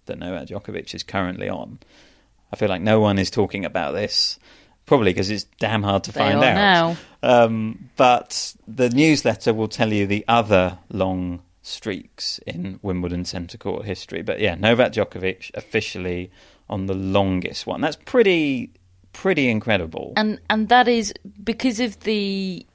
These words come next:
Speaker 2: I, I'm going full, um, advert for the Wimbledon Library now, but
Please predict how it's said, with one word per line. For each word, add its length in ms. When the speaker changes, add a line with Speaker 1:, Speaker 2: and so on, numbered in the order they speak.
Speaker 2:
I, 160
I'm 140
going 300
full, 760
um, 600
advert 480
for 60
the 100
Wimbledon 360
Library 380
now, 320
but 200